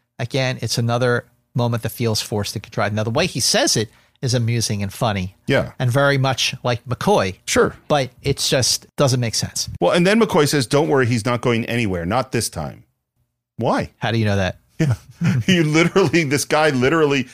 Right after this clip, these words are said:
Speaker 2: you said, is, like, strong as a bull in the next scene, and you don't know why, but for some reason you're totally confident that he's <laughs> not gonna get up and do anything,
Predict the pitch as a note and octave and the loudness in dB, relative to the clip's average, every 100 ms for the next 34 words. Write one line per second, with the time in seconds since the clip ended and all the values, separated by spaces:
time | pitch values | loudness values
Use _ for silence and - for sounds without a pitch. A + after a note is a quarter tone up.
0 | - - C3+ - - D#3 G3 B2+ A#2+ - | -12 -4 -2 0 0 2 4 2 0 -10
1 | - A#2+ A2+ B2+ A#2+ - - C#3 C#3+ D#3 | -8 -4 -2 0 0 -2 -2 0 2 2
2 | C#3 A#2 A#2+ F3+ D#3 A#2 A#2 B2+ - - | 0 0 2 2 2 2 2 0 -2 -2
3 | F3 D3 A2+ A2 B2 C#3+ C#3 A#2 C3+ F3 | 0 0 0 0 0 0 0 0 2 2
4 | C3+ A#2+ A2+ A#2+ - E3+ D3+ C3 B2+ A2 | 2 0 -2 -2 0 0 0 0 -2 -2
5 | - C3+ F#3 F3 G#2+ - C#3 G#3 G#2 D#2+ | -2 0 2 2 -2 0 -2 0 -2 -2
6 | - - _ _ _ _ A#2+ A2 A#2 - | -6 -10 _ _ _ _ 0 0 -2 -2
7 | - C#3 B2+ A#2 A#2+ G#2+ G#2+ D#3 G3 A#2+ | -2 -2 -2 0 0 0 0 2 2 0
8 | A2 G#2 | 0 -2